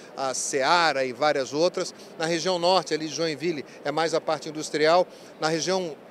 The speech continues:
central do litoral, a administração do estado, Florianópolis, e embaixo as grandes, é,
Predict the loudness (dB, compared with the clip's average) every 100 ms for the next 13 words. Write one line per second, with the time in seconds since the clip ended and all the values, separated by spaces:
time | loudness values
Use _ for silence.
0 | -10 -4 0 0 2 6 6 6 -4 -2
1 | 0 4 4 4 0 -4 -8 -6 -6 -6
2 | -4 -2 -2 -2 -2 0 -2 -2 -8 -16
3 | -12 -6 -4 2 0 0 -6 -6 -8 -8
4 | -14 -6 -2 0 0 0 0 -2 -4